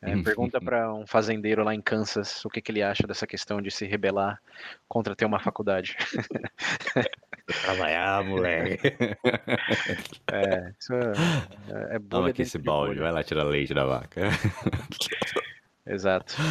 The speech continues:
Speaker 1: E além de, bom, essa bolha americana, nessa bolha de centros urbanos, nessa bolha de pessoas que respaldam essa teoria, tem a
Speaker 2: Uhum.
Speaker 1: bolha de,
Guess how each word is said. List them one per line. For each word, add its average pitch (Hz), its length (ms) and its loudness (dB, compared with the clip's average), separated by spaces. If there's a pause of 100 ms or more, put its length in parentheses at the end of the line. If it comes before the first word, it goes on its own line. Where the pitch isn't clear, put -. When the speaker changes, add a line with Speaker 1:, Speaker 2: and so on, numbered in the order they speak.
Speaker 1:
E 98 500 2 (540)
além 117 380 2
de, 110 360 0 (560)
bom, 104 120 -2
essa 107 200 2
bolha 113 220 4
americana, 113 540 2
nessa 110 280 0
bolha 110 280 0
de 104 60 -6
centros 104 360 -4
urbanos, 107 540 0
nessa - 240 2
bolha 107 320 6
de 104 140 0 (240)
pessoas 107 460 2
que 98 260 -2 (580)
respaldam 110 800 0
essa 101 220 -2
teoria, 107 560 2 (140)
tem 110 180 2
a 117 40 4
Speaker 2:
Uhum. 117 40 -8
Speaker 1:
bolha 113 340 4
de, 113 340 -2